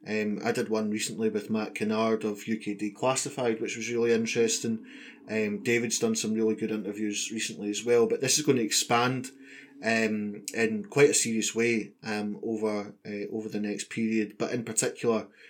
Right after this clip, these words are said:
twenty twenty-fours, we wanna make this a landmark year for Conta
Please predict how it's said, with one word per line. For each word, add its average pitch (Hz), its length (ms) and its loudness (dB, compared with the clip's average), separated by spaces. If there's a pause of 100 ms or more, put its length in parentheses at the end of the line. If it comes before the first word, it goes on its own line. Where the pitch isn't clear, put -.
(140)
twenty 113 320 2
twenty-fours, 107 720 -2
we 113 60 0
wanna 110 200 0
make 110 160 0
this 110 160 -2
a 110 60 0
landmark 110 580 0
year 113 220 6
for - 140 -6
Conta 117 540 2